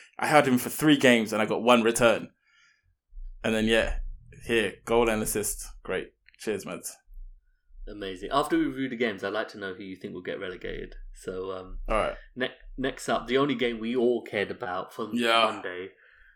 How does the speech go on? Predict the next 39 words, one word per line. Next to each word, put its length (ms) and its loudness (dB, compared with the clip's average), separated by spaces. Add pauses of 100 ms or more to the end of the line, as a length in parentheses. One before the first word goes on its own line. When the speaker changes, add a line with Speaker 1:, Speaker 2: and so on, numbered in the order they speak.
(140)
Speaker 2:
um, 440 -2
which 220 0
is 120 -8
honestly 380 -4
one 120 -6
of 60 -10
the 60 -10
shocks 320 -10
of 80 -8
the 60 -18
season 280 -12
for 140 -18
me. 260 -10
Speaker 1:
Absolutely. 480 4
Speaker 2:
Brighton 380 -6 (260)
one, 640 -6
Everton 500 -10 (220)
five. 420 -6 (400)
Um, 440 -10 (720)
Decore 580 -2
scored 380 -8
a 40 -16
couple. 720 -8
The 120 -10
second 400 -8
goal 200 -4
was 160 -12
wicked, 520 -12
the 80 -8
volley 340 -4
he 80 -16
scored. 420 -12 (520)
And 140 -10
then 200 -4
McNeil 540 -6
as 160 -12
well. 400 -6 (120)
Speaker 1:
Yeah. 420 -6
Speaker 2:
Um, 280 -14